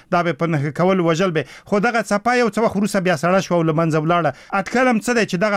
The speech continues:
حالت دغه اوس چې روان دی په افغان ښارونو کې، آه،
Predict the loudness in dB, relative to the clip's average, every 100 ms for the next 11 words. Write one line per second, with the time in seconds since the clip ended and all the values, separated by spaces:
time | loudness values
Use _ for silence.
0 | 0 0 0 0 0 0 0 -2 -2 0
1 | 2 2 0 -2 -6 _ _ _ -2 0
2 | 2 0 0 0 2 2 2 0 -6 -10
3 | _ _ -6 0 0